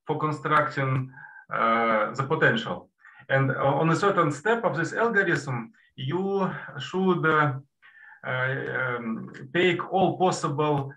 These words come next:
uh, functions on some small, small interval. And when this, uh, small, uh, on this, uh, when this function range over this small, this L two on this small inter-, interval, then there is, uh, the resulting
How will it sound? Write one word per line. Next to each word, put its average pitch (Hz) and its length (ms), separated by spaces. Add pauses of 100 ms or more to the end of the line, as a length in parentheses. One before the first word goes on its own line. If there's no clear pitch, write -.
(340)
uh, 120 180
functions 180 580
on 156 180
some 160 220
small, 165 440
small 170 280
interval. 113 500 (760)
And 135 240
when 165 240
this, 156 400
uh, 147 320
small, 156 400
uh, 143 460
on 151 80
this, 165 240
uh, 165 440
when 156 220
this 175 180
function 143 540 (160)
range 160 280
over 156 340
this 147 240
small, 151 480 (220)
this 151 220
L 175 180
two 160 200
on 143 80
this 135 200
small 160 220
inter-, 233 440
interval, 214 440
then 151 360 (420)
there 156 140
is, 151 160
uh, 143 380
the 156 80
resulting 147 600